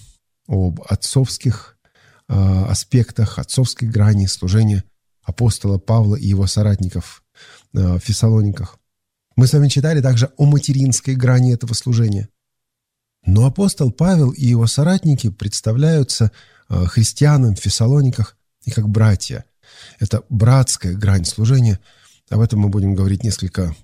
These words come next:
позже, в следующий раз уже, но я начну читать. «Ибо вы, братья,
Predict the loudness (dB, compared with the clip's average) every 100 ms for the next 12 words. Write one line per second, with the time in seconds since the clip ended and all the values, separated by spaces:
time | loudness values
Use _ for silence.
0 | _ 0 2 4 0 0 _ _ _ -6
1 | -2 -2 0 0 2 0 0 -2 -4 _
2 | _ -2 0 2 2 2 0 -2 0 -2
3 | -2 -4 -6 _ _ _ _ -20 -20 _
4 | 0 2 2 2 2 2 2 2 4 2
5 | 0 -4 -8 -10 -18